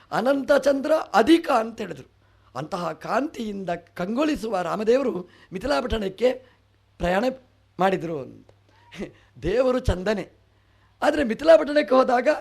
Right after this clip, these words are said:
ಇನ್ನಷ್ಟು ಚಂದವಾದರು ಅಂತ. ಸಾಮಾನ್ಯವಾಗಿ ಈ ನಮ್ಮಲ್ಲಿ ಯಾರಾದರೂ ಹುಡುಗರು ಭಾಳ ಮುಖಕ್ಕೆ ಬಣ್ಣ ಬಳಿದರೆ, "ಏನು ಹುಡುಗಿ ನೋಡ್ಲಿಕ್ಕೆ ಹೋಗ್ತೀಯಾ?" ಅಂತ ತಮಾಷೆ ಮಾಡುವ ಶಬ್ದ. ರಾಮದೇವರು ಹಾಗೆ ಆದರು ಅಂತ ನಮಗೆ ಅನಿಸುವುದುಂಟು. ಯಾಕೆಂದರೆ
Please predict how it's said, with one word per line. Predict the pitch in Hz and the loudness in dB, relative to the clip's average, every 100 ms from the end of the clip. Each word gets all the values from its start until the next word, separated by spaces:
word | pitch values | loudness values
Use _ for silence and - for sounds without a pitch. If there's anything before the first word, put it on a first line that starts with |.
| - _ | -6 _
ಇನ್ನಷ್ಟು | 139 175 240 277 - _ - | -10 -6 0 0 0 _ -8
ಚಂದವಾದರು | 294 269 269 240 226 190 | -2 0 0 0 0 -2
ಅಂತ. | 165 127 104 - - _ _ _ _ - | -8 -12 -18 -20 -20 _ _ _ _ -8
ಸಾಮಾನ್ಯವಾಗಿ | 160 196 190 175 165 180 151 - _ _ | -6 -4 -4 -4 -4 -6 -10 -12 _ _
ಈ | 190 165 - _ _ - | -10 -10 -12 _ _ -16
ನಮ್ಮಲ್ಲಿ | 170 180 190 190 | -10 -6 -2 0
ಯಾರಾದರೂ | 202 196 175 | 0 0 -2
ಹುಡುಗರು | 147 190 202 175 143 _ 131 | -4 -2 -2 -4 -8 _ -6
ಭಾಳ | 170 214 151 - _ - | -2 0 -2 -10 _ -12
ಮುಖಕ್ಕೆ | 185 220 208 | -8 -6 -4
ಬಣ್ಣ | 190 214 | -2 -2
ಬಳಿದರೆ, | 202 180 165 - | -2 -4 -6 -6
"ಏನು | 202 | -8
ಹುಡುಗಿ | 180 226 285 | -4 0 4
ನೋಡ್ಲಿಕ್ಕೆ | 262 233 226 | 4 4 0
ಹೋಗ್ತೀಯಾ?" | 208 - 165 180 | -2 -4 -6 -6
ಅಂತ | 147 165 | -6 -8
ತಮಾಷೆ | 139 - - 220 254 233 | -10 -12 -2 2 4 4
ಮಾಡುವ | 269 226 208 | 0 -2 0
ಶಬ್ದ. | 190 190 175 156 - - - _ | -2 -4 -6 -8 -8 -20 -20 _
ರಾಮದೇವರು | 233 302 320 311 277 | -4 -2 0 2 2
ಹಾಗೆ | 254 285 | 2 0
ಆದರು | 247 233 262 262 247 | 0 2 2 2 2
ಅಂತ | 220 | 0
ನಮಗೆ | 226 226 214 | -6 -6 -6
ಅನಿಸುವುದುಂಟು. | 202 220 240 196 196 - - _ - - | -6 -6 -6 -6 -8 -10 -18 _ -20 -4
ಯಾಕೆಂದರೆ | 214 247 285 262 185 - | -2 0 0 0 -2 -6